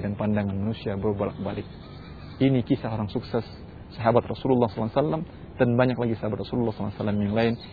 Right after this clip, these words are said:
yang sukses dalam kehidupannya, dalam syattal maj-, mayadin, dalam berbagai-bagai lini kehidupan.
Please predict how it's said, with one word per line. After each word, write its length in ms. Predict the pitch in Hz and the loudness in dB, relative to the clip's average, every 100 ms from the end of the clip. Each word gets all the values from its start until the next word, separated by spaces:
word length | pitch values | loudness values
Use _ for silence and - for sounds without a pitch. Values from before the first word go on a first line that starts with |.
| - - | -8 -2
yang 80 | - | 0
sukses 240 | 165 160 147 | 2 2 4
dalam 160 | 139 135 | 2 4
kehidupannya, 580 | 131 139 135 135 131 120 - - - 131 | 4 4 4 4 4 2 -2 -14 -6 4
dalam 400 | 127 127 123 120 - - - | 6 8 6 2 -6 -16 -10
syattal 480 | - 160 - 143 127 | 0 0 2 2 4
maj-, 320 | 123 120 117 127 | 4 4 2 2
mayadin, 560 | 123 120 117 160 110 | 2 4 6 6 6
dalam 240 | 95 101 107 | 4 2 4
berbagai-bagai 1080 | 113 135 135 123 120 113 113 110 - - | 6 8 8 8 6 6 4 2 -4 -2
lini 300 | 127 135 135 | 8 8 8
kehidupan. 640 | 120 104 107 117 113 107 | 4 2 4 4 6 4